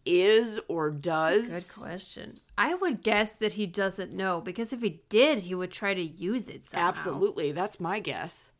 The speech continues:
Speaker 2: I mean,
Speaker 1: I
Speaker 2: the
Speaker 1: don't know.
Speaker 2: father says that they go to Mortis and seclude themselves because the Sith and others were trying to take advantage of their power. So for all we know, that was a reference to Sidious.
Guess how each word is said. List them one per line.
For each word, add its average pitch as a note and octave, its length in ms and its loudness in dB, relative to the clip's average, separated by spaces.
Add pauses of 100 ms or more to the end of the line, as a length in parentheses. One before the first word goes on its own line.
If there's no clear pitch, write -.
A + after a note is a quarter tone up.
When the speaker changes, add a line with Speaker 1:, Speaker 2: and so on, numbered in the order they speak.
(140)
Speaker 2:
I - 40 0
mean, B3+ 140 4
Speaker 1:
I A#3+ 40 4
Speaker 2:
the A#3 60 4
Speaker 1:
don't F3+ 100 -2
know. E3 60 2
Speaker 2:
father C4 340 8
says A#3 400 4
that F#3+ 220 -4
they F#3 200 0
go G3+ 720 2
to - 160 -8
Mortis F#3+ 460 0
and F3 120 -6
seclude G#3 460 0
themselves F3+ 560 -2
because F#3+ 580 -2
the F3 140 -8
Sith F3+ 420 -2
and F#3 320 0
others F3 560 -2
were F3+ 120 -8
trying F3 320 -2
to - 100 -18
take F3 220 -8
advantage E3 500 -6
of E3+ 140 -12
their D3 160 -10
power. F3+ 480 2
So E3 180 -8
for - 180 -2
all F3+ 140 4
we A#3 140 2
know, D#3+ 200 -2
that D#3+ 220 -4
was G#3+ 220 -2
a G3+ 80 0
reference D#3+ 520 -6
to - 80 -10
Sidious. D#3+ 600 -6